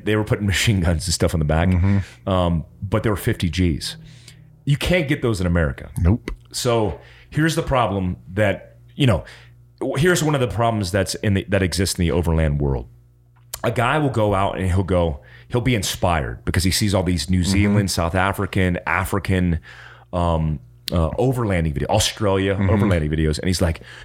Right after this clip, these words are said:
Speaker 1: "Dude, I wanna overland." So he buys a Toyota Tacoma. And a to-, to-, Toyota Tacoma,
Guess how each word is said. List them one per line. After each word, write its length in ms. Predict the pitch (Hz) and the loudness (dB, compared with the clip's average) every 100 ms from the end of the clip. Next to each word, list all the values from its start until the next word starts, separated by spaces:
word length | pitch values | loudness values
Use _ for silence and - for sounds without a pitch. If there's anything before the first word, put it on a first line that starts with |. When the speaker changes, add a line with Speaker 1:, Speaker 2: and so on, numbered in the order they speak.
| - | -2
Speaker 1:
"Dude, 120 | 113 | 0
I 60 | 95 | 2
wanna 180 | 92 | 0
overland." 460 | 87 78 64 57 - - - - - _ - | 0 0 -4 -8 -14 -20 -20 -20 -20 _ -10
So 220 | - 123 | -2 0
he 160 | 107 | 0
buys 540 | 110 101 110 139 151 - | 0 0 0 0 -2 -4
a 120 | - | -6
Toyota 560 | - 101 104 117 120 113 | -4 -2 0 2 0 -2
Tacoma. 460 | - 95 80 57 - - - - - - - | -2 0 0 -2 -12 -20 -20 -20 -20 -20 -8
And 100 | - | -2
a 40 | 113 | 0
to-, 160 | - 107 | 0 0
to-, 320 | - 143 - | 0 -2 -2
Toyota 340 | - 120 160 | -4 0 0
Tacoma, 640 | 147 - 120 110 87 85 | 0 -2 -2 0 2 0